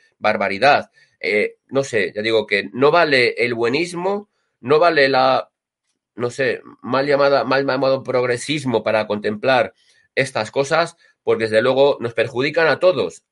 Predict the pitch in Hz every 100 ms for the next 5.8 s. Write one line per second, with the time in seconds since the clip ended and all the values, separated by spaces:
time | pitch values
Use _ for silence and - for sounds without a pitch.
0 | _ _ - 123 120 - 190 202 214 226
1 | 226 - - 120 110 - 180 - 214 214
2 | 135 135 185 175 101 90 - 127 - 226
3 | 214 110 92 - _ _ 156 170 180 165
4 | 143 135 131 139 143 139 - _ _ 131
5 | 127 117 113 113 110 104 85 -